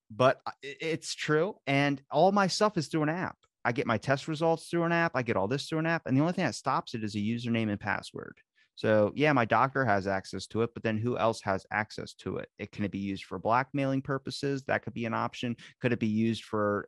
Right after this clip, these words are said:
companies that are just not even worried about you as an individual, but just wanna get a general consensus on a lot of problems that people are experiencing in the world,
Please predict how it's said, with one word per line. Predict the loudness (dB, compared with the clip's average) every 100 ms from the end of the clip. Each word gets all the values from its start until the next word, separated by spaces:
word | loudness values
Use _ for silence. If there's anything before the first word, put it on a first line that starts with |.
| -6
companies | -2 0 0 2 0 2
that | 2
are | 0
just | -2 -2
not | 0 2 2
even | 0 0
worried | 2 2 4
about | 2 2
you | 2 2
as | 2 2
an |
individual, | 0 0 -2 -2 -4 -4
but | -4
just | -6 -6
wanna | -4 -2
get | -2
a | -2
general | 0 0 -2
consensus | -4 -6 -2 -2 -2 -4 -2
on | 0
a |
lot | 2 2
of | 0
problems | -2 0 0 2 0 0
that | -4
people | -6 -2 -2
are |
experiencing | -4 -6 -2 -2 -2 -2
in | -2
the |
world, | 0 0 0